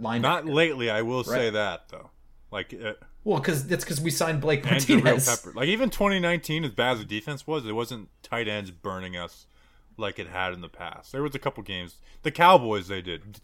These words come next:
Speaker 2: Cow-, the two Cowboys games, they did. But besides that, we were pretty decent.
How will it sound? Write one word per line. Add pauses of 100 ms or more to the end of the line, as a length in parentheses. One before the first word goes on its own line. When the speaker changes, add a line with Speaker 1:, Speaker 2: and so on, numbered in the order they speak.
Speaker 2:
Cow-,
the
two
Cowboys
games,
they
did.
But
besides
that,
we
were
pretty
decent.